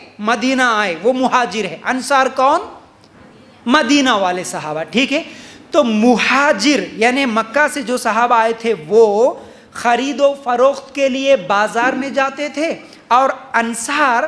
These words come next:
क्योंकि मदीना में उनकी खेती वगैरह थी, बाग वगैरह थे, तो वो खेत के कामों में, बागों में, अपनी जायदाद में मशगूल होते थे। लेकिन अबू हुरैरा रज़ी अल्लाह ताला अन्हु हमेशा अल्लाह के रसूल सल्लल्लाहु अलैहि वसल्लम के साथ होते थे।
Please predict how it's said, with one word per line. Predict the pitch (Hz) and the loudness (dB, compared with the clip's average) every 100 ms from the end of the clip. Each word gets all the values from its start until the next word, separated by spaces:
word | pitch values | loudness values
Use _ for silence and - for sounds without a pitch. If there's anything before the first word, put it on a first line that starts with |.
| - - | -4 -2
क्योंकि | 285 262 | -2 0
मदीना | 240 247 285 285 277 | -2 -2 -2 -2 -2
में | 277 | -2
उनकी | 254 277 | -2 -4
खेती | 208 - 226 247 269 | -4 -2 -2 0 -2
वगैरह | 247 247 262 277 | 0 0 0 -2
थी, | 269 254 | -2 -4
बाग | 175 240 262 | 0 2 2
वगैरह | 233 240 277 285 | 0 0 0 0
थे, | 285 254 | 2 0
तो | 196 - - 254 | 0 -8 0 2
वो | 254 247 | 2 0
खेत | - 254 262 | -4 -4 -2
के | 277 | -4
कामों | 269 247 233 262 | 0 0 0 -4
में, | 247 262 180 | -4 -6 0
बागों | 220 233 226 254 | 2 2 0 -4
में, | 262 285 | -2 -4
अपनी | 269 262 | -6 -8
जायदाद | 190 233 220 208 214 190 | -2 -2 0 -2 -2 -4
में | 240 | -6
मशगूल | 247 214 233 233 | -6 -2 0 0
होते | 214 220 208 | 0 -4 -6
थे। | 185 185 - - - | -6 -10 -12 -20 -6
लेकिन | 196 202 208 | -4 -2 -2
अबू | 170 185 208 190 | -2 -2 0 0
हुरैरा | 180 202 208 190 | 0 0 0 0
रज़ी | 190 175 170 | 0 -2 -4
अल्लाह | 190 175 175 170 | -4 0 0 0
ताला | 170 175 165 175 | -2 -4 0 0
अन्हु | 226 269 240 - - - - | 2 2 0 -4 -16 -6 0
हमेशा | 240 226 311 359 392 392 381 - 381 | 2 2 2 2 0 0 0 0 2
अल्लाह | 381 311 311 | 2 2 0
के | 269 | 2
रसूल | 277 254 262 | 0 0 -4
सल्लल्लाहु | 262 240 226 233 208 | -2 -2 2 2 2
अलैहि | 220 202 | 0 -2
वसल्लम | 202 202 196 | -4 -6 -6
के | 185 | -6
साथ | 175 214 - | -4 -4 -4
होते | 151 143 | -10 -10
थे। | 131 | -14